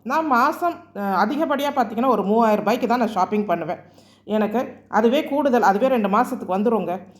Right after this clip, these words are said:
மேலும் Flipkart-ல வாங்கும்போது இந்த சூப்பர் காயின்ஸ் வந்து நமக்கு சேவ் ஆகும். சாதாரணமா கிராசரிஸ்லயும் இருந்ததுன்னா யூஸ் பண்ணலாம். சாதாரணமா Flipkart-ல வாங்கக்கூடிய பொருள்கள்,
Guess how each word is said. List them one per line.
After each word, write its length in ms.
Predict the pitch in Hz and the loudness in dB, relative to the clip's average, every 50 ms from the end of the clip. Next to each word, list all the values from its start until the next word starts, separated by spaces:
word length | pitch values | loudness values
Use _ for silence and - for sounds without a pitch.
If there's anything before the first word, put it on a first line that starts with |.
| _ _ - | _ _ -6
மேலும் 360 | 247 269 311 349 359 359 339 | -2 2 2 4 2 2 -2
Flipkart-ல 540 | 339 311 285 - - 311 311 311 302 285 240 | -2 -6 -6 -4 0 0 0 0 2 0 2
வாங்கும்போது 440 | 226 226 240 247 240 202 240 277 | 4 4 2 2 0 0 0 -2
இந்த 120 | 311 247 208 | 0 -2 -4
சூப்பர் 480 | 214 339 381 381 - 381 339 - - | -2 -2 -2 -2 2 2 0 0 2
காயின்ஸ் 280 | 240 208 202 202 190 196 | 0 0 0 0 -2 -2
வந்து 180 | 202 180 220 269 | -4 -2 -2 0
நமக்கு 260 | 254 202 170 175 180 - | 0 0 -2 -4 -4 -2
சேவ் 260 | 233 240 254 233 202 | 0 0 2 4 2
ஆகும். 380 | - 151 - 170 - - - - _ _ _ _ _ _ - - 269 | 2 2 0 -6 -12 -12 -20 -20 _ _ _ _ _ _ -4 0 2
சாதாரணமா 460 | 285 302 311 311 311 311 302 302 320 | 2 4 4 2 2 0 -2 -2 -2
கிராசரிஸ்லயும் 880 | 311 254 226 240 254 277 277 330 302 294 285 277 277 277 302 302 277 | -2 2 4 4 4 4 2 -2 -6 -6 -6 -8 -8 -6 -4 -2 -2
இருந்ததுன்னா 420 | 240 233 247 247 240 269 269 240 247 | -2 0 -2 0 0 0 0 0 0
யூஸ் 140 | 247 254 - | -2 -2 -2
பண்ணலாம். 420 | 247 220 190 185 240 311 - - - - | 0 0 0 0 -2 -2 -4 -6 0 2
சாதாரணமா 520 | 254 269 285 320 311 311 302 311 302 320 | 2 4 4 4 2 2 2 0 -2 -2
Flipkart-ல 640 | 320 320 311 311 302 - - 349 330 330 330 330 294 247 | -2 -2 -4 -8 -8 -8 -4 -2 -2 -2 -2 -2 -2 2
வாங்கக்கூடிய 600 | 220 214 214 233 240 226 226 226 208 208 196 190 | 2 2 2 2 0 0 2 2 2 2 0 0
பொருள்கள், 540 | 202 214 226 247 254 220 202 180 - - - | 0 0 0 0 0 0 0 -2 -2 -4 -12